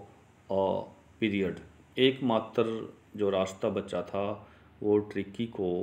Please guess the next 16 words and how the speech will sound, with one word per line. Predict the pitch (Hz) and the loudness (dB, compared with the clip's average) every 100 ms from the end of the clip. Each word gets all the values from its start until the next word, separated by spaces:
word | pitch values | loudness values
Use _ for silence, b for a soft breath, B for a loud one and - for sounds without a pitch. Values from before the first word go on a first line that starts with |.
| 98 - - - - - - | -4 -12 -20 -20 -20 -14 -2
एक | 117 123 - - - - - - - - - - - | 0 0 -6 -16 -18 -20 -20 -20 -20 -20 -20 -20 -10
अंतराल | 104 104 104 101 107 110 110 - - - - | -8 -2 2 4 4 0 -6 -12 -20 -20 -10
के | - | -4
लिए, | 95 92 92 98 104 - | -2 0 0 -2 -4 0
एक | 113 117 | 0 0
पीरियड | 110 101 107 110 | 0 2 2 0
के | - | -4
लिए | 90 90 92 92 | -4 -2 -2 -4
घर | 92 - 90 | -6 -6 -6
से, | - - 120 117 110 110 - - - - - - - - - | -6 -4 2 4 2 -2 -10 -20 -20 -20 -20 -20 -20 -20 -8
घर | 104 | -8
से | 104 131 110 | 0 2 6
बाहर | 98 95 123 131 - - - - - _ _ _ - | 6 8 6 4 -2 -18 -20 -20 -20 _ _ _ -14
रखना | 90 - - 92 | -12 -12 -12 -14
था। | - 76 - - - - _ _ - - - _ _ - _ _ _ _ _ 101 | -14 -16 -18 -20 -20 -20 _ _ -20 -20 -20 _ _ -20 _ _ _ _ _ -2
I | 110 | 2